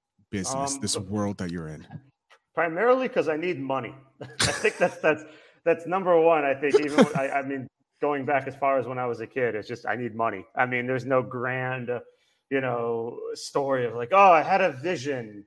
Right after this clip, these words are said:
Speaker 2: when I was doing this for a company that could do this better." No, I needed money.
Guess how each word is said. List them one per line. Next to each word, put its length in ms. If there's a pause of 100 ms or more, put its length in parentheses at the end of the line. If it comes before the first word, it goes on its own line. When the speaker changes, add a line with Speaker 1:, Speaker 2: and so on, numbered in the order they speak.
(100)
Speaker 2:
when 140
I 100
was 240
doing 380
this 200
for 220
a 60
company 540
that 200
could 160 (400)
do 140
this 220
better." 360
No, 160
I 160
needed 260
money. 240